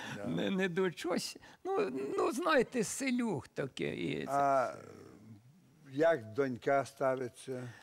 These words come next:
Speaker 2: Е, о-, обидві доньки ставляться розумно. У мене донька, е, від першої дружини і від другої. Пе-, від першої дружини вже пішла на пенсію, вчителька теж.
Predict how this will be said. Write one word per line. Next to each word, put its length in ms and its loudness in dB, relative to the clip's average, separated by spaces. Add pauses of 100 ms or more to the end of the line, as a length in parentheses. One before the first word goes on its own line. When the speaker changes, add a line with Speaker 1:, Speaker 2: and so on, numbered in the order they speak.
(360)
Speaker 2:
Е, 80 -2
о-, 320 -2
обидві 540 2
доньки 500 -4
ставляться 680 -2
розумно. 460 0
У 20 -2
мене 300 0
донька, 680 -2
е, 340 -2 (120)
від 460 -4
першої 440 0
дружини 640 -2
і 200 -4 (100)
від 240 -4
другої. 240 -2
Пе-, 220 -2
від 220 -4
першої 440 0
дружини 560 -4
вже 220 -10 (1200)
пішла 360 2
на 120 2
пенсію, 500 -2
вчителька 720 -2
теж. 300 -6